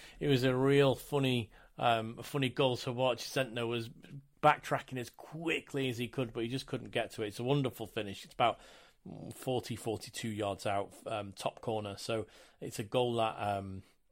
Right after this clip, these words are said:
he probably won't score again in his career. Um, he might do it next week now I've said that. But, um, yeah, Gladbach looked to be a lot better.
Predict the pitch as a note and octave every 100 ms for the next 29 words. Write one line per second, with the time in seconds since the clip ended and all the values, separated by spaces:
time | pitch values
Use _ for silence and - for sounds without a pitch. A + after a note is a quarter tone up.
0 | - - - B2 G#2+ G#2 G#2 G#2 A#2 G#2+
1 | G2 A#2 A2 G2 F2+ - G2 G#2+ A2+ -
2 | - - - G#2 G#2 G2+ - A2+ G2+ G2
3 | G#2+ G#2 G2+ - G#2 G2+ G2 - G2 -
4 | G2+ - C3+ C3 - - _ B2 A#2 A2+
5 | B2 - C#3+ B2 D3 D3+ D3 C3+ - C3
6 | C3 A2 - A#2+ A#2+ A#2 A2+ A2+ - A2
7 | G2+ - G2+